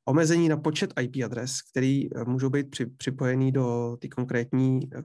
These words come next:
compute instance, tady v tom případě je to nějaká micro, protože je zadarmo, nebo má být za,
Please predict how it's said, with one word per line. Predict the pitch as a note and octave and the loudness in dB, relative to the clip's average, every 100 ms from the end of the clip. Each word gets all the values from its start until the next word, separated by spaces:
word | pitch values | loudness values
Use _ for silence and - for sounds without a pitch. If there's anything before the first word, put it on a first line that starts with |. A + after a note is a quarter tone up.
| - | -6
compute | B2+ D3+ D3 | -2 0 0
instance, | G#2+ - F#2+ - G2+ A#2 E3 _ _ | -4 -6 -8 -6 -4 -4 -6 _ _
tady | - B2+ | -10 -10
v | - | -6
tom | A2+ | -8
případě | A#2 C3+ A#2 A#2 A#2+ C3 | -6 -6 -4 0 0 0
je | B2+ | -4
to | A#2+ | -4
nějaká | A2 G#2+ A2+ | -6 -4 -4
micro, | A2+ G#2+ C3+ A#2+ A#2 C#3 - _ | -2 -4 -4 -2 0 -2 -6 _
protože | - - A2+ | -20 -12 -8
je | A#2 | -6
zadarmo, | A2 G#2 G#2+ G#2+ | -6 -6 -6 -6
nebo | G#2 | -6
má | A#2 | -6
být | C3+ | -4
za, | C3 | -4